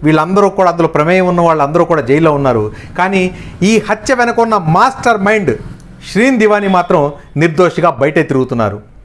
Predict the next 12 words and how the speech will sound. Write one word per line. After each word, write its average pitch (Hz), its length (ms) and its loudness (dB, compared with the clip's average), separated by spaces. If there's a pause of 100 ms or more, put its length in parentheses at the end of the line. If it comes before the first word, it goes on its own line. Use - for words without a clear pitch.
(380)
ఈ 165 140 2
వీడియో 208 340 2
మీద, 214 300 2 (600)
ఈ 175 80 4
మొత్తం 175 320 0
ఎపిసోడ్ 170 460 0
మీద 165 160 2 (420)
మీ 156 120 0
అభిప్రాయాన్ని 160 640 0
కామెంట్స్లో 151 540 -2
చెప్పడం 123 340 -4
మర్చిపోకండి. 107 580 -8